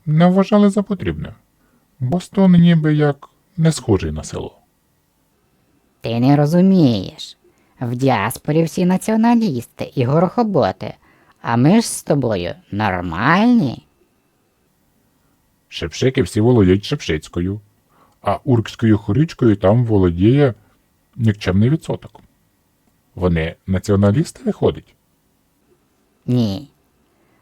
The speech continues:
Speaker 2: Націоналісти — це дуркаїнці, які влаштували шепшикам долинську різанину.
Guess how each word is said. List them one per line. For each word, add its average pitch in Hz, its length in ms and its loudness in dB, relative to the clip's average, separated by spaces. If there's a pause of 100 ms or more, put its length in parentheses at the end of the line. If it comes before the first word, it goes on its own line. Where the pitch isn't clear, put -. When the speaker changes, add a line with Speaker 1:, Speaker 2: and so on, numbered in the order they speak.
(120)
Speaker 2:
Націоналісти — 113 640 -4
це 156 120 -2
дуркаїнці, 175 680 0
які 117 240 -4
влаштували 123 600 -2
шепшикам 143 600 -4
долинську 120 500 0
різанину. 196 580 0